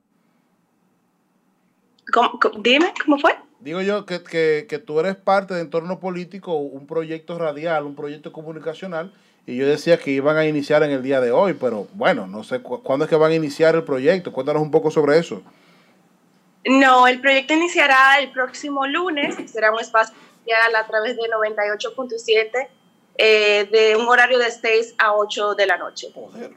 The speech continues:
Speaker 2: ¿Cómo? Mira, pero ustedes tienen un
Speaker 1: Sí.
Speaker 2: horario prime ahí.
Speaker 3: Prime. ¿Me escucha?
Speaker 2: Ti-, ti-,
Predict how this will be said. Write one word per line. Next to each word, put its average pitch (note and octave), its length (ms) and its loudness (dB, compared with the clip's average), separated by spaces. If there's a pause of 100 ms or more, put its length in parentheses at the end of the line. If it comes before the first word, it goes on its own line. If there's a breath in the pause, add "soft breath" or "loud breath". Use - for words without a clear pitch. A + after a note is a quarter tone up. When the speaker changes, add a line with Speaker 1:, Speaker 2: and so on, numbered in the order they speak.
(120)
Speaker 2:
¿Cómo? A2 680 -4
Mira, E3+ 480 -2
pero B2+ 140 -2
ustedes B2 220 -4
tienen C3+ 240 -4
un C3 180 -4
Speaker 1:
Sí. C3 60 0
Speaker 2:
horario C3 300 0
prime F3 380 0
ahí. E3 160 0
Speaker 3:
Prime. F3 300 -2 (2750)
¿Me C#3 120 -10
escucha? C4+ 500 6 (400)
Speaker 2:
Ti-, D3+ 160 2
ti-, - 280 -8